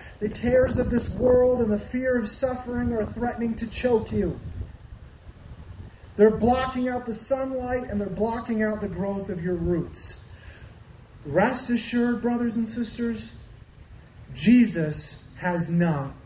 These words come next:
changed. Jesus has not changed. Things might have gotten scarier, but Jesus' power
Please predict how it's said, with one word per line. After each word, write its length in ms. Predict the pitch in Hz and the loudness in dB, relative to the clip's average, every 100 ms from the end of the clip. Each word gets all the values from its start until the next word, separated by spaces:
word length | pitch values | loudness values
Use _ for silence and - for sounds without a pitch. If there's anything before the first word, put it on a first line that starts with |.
| - | -6
changed. 720 | - 185 151 127 123 123 - - - - - - | -4 -2 -2 -2 -4 -6 -8 -10 -16 -20 -20 -14
Jesus 680 | - - 214 202 165 156 - - - | 0 6 6 6 2 0 -2 -8 -10
has 220 | 175 170 | -4 -2
not 380 | 165 160 151 147 - - - | 0 0 -2 -6 -10 -18 -10
changed. 560 | - 180 135 123 - - - - | -6 -4 -2 -4 -6 -10 -18 -12
Things 500 | - 247 302 277 233 | 4 6 6 4 2
might 240 | 254 254 | 2 2
have 140 | 240 | 2
gotten 340 | 214 226 220 208 | 2 0 0 2
scarier, 760 | - - 208 196 190 165 127 - - - - | 2 2 0 0 0 0 -2 -6 -14 -18 -4
but 200 | 185 - | -2 0
Jesus' 640 | 185 240 269 233 - 240 - | 4 6 6 4 4 2 0
power 720 | - - 262 226 170 160 | 4 4 6 2 2 0